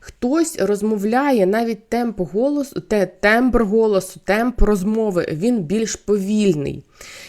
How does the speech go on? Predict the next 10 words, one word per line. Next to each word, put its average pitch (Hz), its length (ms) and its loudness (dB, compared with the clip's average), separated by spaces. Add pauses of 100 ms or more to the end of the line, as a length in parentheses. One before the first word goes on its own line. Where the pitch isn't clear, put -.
(240)
І 202 400 0
от 196 280 2
в - 140 -10
комунікабельності, 247 1000 0
як 196 160 0
на 196 120 0
мене, 170 280 0
важливо 214 600 0 (440)
побачити, 185 840 0
відчути 180 920 0